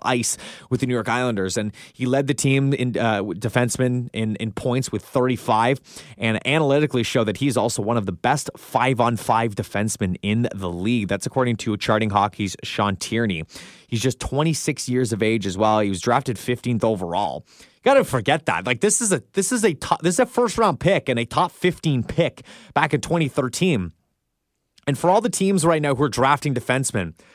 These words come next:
it's been two, three, four years, and their guys still aren't playing right now. Defensemen take time. Defensemen take time to develop. They take time to grow into their bodies. They take time to figure out the game at a higher speed and a higher rate because everyone's getting faster and stronger. And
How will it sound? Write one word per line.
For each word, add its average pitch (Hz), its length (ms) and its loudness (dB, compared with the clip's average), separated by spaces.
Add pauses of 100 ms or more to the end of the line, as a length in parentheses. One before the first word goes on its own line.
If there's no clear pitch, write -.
(220)
it's 139 120 0
been 120 160 -2
two, 160 360 4
three, 151 400 2
four 143 400 2
years, 135 440 2
and 120 100 2
their 139 100 6
guys 139 280 4
still 143 240 0
aren't 139 220 0
playing 135 320 0
right 151 180 4
now. 165 300 2 (480)
Defensemen 233 560 2
take 220 300 0
time. 101 420 -4 (720)
Defensemen 220 540 2
take - 380 -2 (340)
time 175 580 0
to 165 140 2
develop. 127 400 4
They 104 100 0
take 131 240 -6
time 160 300 0
to 156 80 2
grow 120 640 2
into 151 160 4
their 165 160 4
bodies. 147 480 2
They 123 140 -2
take 151 260 -2
time 190 440 0
to 135 200 2
figure - 920 0
out 170 160 2
the 190 80 -2
game 185 400 2
at 123 80 2
a 110 40 0
higher 127 420 2
speed 214 480 -2
and 117 100 -2
a 95 80 -4
higher 131 420 0
rate 170 460 0
because 120 240 -2
everyone's 165 380 2
getting 185 220 2
faster 185 540 0
and 107 140 0
stronger. 160 580 0
And 95 160 0